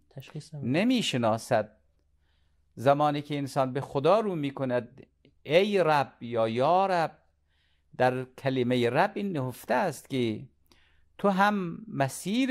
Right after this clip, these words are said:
Speaker 2: رشد را می‌شناسی، هم خود رشد را می‌شناسی، چه چیز
Speaker 1: به نفع من
Speaker 2: به
Speaker 1: هست.
Speaker 2: نفع من است و چه چیز به ضرر من است. چه بسا عسا ان تکرهوا شیئا و هو خیر لکم، و بالعکس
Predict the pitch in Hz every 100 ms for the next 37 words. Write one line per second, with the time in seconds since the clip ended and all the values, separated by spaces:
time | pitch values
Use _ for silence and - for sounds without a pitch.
0 | 220 180 175 170 - 151 143 143 - 135
1 | 135 - 135 127 160 _ _ _ _ _
2 | _ _ - 147 185 196 - 202 202 220
3 | 208 262 262 190 160 135 131 143 127 120
4 | - 117 - - 233 220 208 156 120 -
5 | _ _ _ _ _ _ _ _ _ _
6 | - 147 160 160 170 156 135 165 202 233
7 | 196 175 147 139 131 - 151 - 180 160
8 | 147 127 123 180 240 196 120 101 101 -
9 | _ _ _ _ _ _ _ _ _ _
10 | - 139 143 143 151 131 139 135 127 123
11 | 131 135 131 131 135 147 139 120 156 180
12 | 175 190 359 269 143 117 113 101 107 104
13 | 127 117 147 175 - -